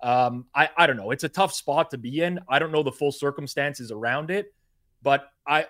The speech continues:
honestly, Mark, I think he's viewed as one of the best defensive coordinators in the game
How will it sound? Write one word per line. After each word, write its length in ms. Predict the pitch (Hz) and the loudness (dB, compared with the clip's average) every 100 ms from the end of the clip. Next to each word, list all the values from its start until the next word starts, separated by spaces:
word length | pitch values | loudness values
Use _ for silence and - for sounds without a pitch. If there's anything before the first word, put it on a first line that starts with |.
| 147 | 0
honestly, 420 | 160 175 180 175 | 0 0 -4 0
Mark, 300 | 170 170 165 | 4 4 4
I 100 | 151 | 0
think 220 | 170 160 | 0 -6
he's 180 | 165 139 | -8 -10
viewed 240 | 131 147 | -8 -2
as 140 | 139 120 | -2 0
one 220 | 123 127 | 0 0
of 60 | |
the 60 | 120 | -2
best 260 | 117 117 - | -4 -4 -6
defensive 460 | 120 123 110 110 | -8 -8 -8 -12
coordinators 500 | - 117 117 113 113 | -6 -4 -4 -6 -10
in 100 | 110 | -12
the 60 | 107 | -12
game 380 | 104 110 123 | -6 -4 -4